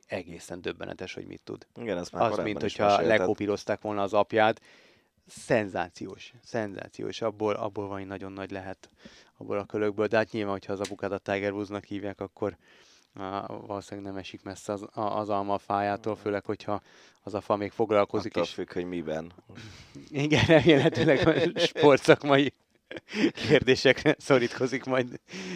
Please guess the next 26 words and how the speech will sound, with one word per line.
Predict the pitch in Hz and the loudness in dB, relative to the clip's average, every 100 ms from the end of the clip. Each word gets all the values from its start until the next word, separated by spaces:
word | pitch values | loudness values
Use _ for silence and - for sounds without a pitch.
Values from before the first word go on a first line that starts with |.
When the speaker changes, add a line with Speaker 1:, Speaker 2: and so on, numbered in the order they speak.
| 147 | -8
Speaker 1:
ez, | - 107 | -6 -4
ez, | 117 113 | -2 -4
ez | 107 113 | -2 -4
a | 104 | -4
dolog. | 110 110 120 - - - - | 2 2 2 -4 -18 -18 0
Na, | 202 147 | 8 8
úgyhogy | 143 143 151 | 8 4 4
ennyi | 160 151 | 4 6
volt | 139 123 | 6 6
erre | 131 127 | 6 6
a | |
hétre | 123 120 117 | 6 4 2
az | 107 | 2
Ácsi, | 127 139 - | 4 2 0
meg | 117 113 | -2 2
ennyi | 117 110 | 2 2
volt | 107 107 113 | 0 2 4
erre | 110 | 4
a | 110 | 4
hétre | 110 110 110 107 - | 4 2 4 2 0
a | 110 | -2
Hosszabbítás, | 104 117 123 127 113 110 117 104 - | 0 0 2 0 2 2 2 2 0
ö, | 113 107 107 104 95 _ | 2 2 2 2 -2 _
podcast. | 113 107 113 101 - | -2 0 0 -2 -2
Remélhetőleg, | 107 104 101 107 98 _ - - _ | -2 -2 0 0 0 _ -20 -20 _
ö, | - 107 104 | -2 2 4